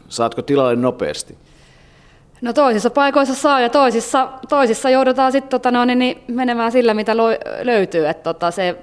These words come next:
Speaker 2: me, meillä ei ole niin hyvä tilanne, että meillä olisi torrekat koko ajan mukana. Et, tota, ihan joka paikassa ei. Sit on tosi,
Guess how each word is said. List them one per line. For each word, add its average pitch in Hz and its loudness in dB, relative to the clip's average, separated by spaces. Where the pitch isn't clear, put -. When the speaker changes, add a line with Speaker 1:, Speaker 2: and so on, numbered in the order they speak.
Speaker 2:
me, 190 -2
meillä 214 2
ei 202 4
ole 202 2
niin 202 0
hyvä 180 0
tilanne, 170 0
että 170 -4
meillä 170 -4
olisi 170 -6
torrekat 170 -4
koko 156 -6
ajan 143 -6
mukana. 117 -6
Et, - -10
tota, - -4
ihan 180 -4
joka 156 -8
paikassa 165 -6
ei. 165 -2
Sit 180 -10
on 196 -4
tosi, 208 -4